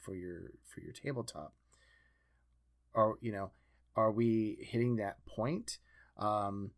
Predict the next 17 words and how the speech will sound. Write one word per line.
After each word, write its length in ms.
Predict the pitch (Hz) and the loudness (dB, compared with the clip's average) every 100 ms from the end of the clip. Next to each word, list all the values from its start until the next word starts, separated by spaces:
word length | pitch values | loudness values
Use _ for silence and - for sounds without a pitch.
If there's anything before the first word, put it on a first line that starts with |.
| - | -6
as 140 | 104 | -2
I 100 | 104 | -2
said, 460 | 101 - 131 131 104 - | 0 4 6 6 4 -2
there's 220 | 110 107 | -2 2
other 160 | 135 151 | 2 2
communities 640 | - 120 120 147 117 101 | 0 2 2 2 -2 -4
and 100 | - | -4
other 180 | - 113 | 0 0
hobbies 640 | 101 - 98 113 143 147 - _ _ - | 0 0 0 0 0 -2 -8 _ _ -2
that 180 | 113 110 | 2 4
are 120 | 104 | 2
running 360 | 101 107 101 92 | 0 -2 -4 -8
into 400 | - 113 143 - | -4 -2 -2 -2
this 280 | 90 90 - | -4 -4 -4
that 120 | 92 | -4
I've 180 | 85 82 | -6 -4
seen, 560 | - - 90 85 76 | -4 -4 -4 -8 -16